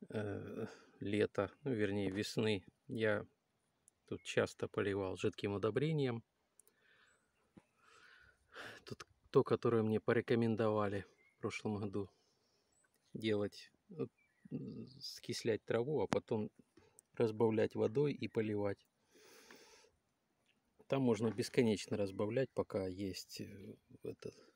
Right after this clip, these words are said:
м, хоть какой-то твердый материал. И также добавлял туда куриного. Снизу мульча и вот такой вот урожай.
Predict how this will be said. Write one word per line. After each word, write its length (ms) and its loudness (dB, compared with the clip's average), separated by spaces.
м, 220 -12
хоть 200 -6
какой-то 600 -4
твердый 720 -2
материал. 680 -2
И 120 -2
также 360 4
добавлял 520 2
туда 320 -2
куриного. 500 -6
Снизу 380 4
мульча 460 6
и 260 -4
вот 260 0
такой 280 0
вот 220 -2
урожай. 500 0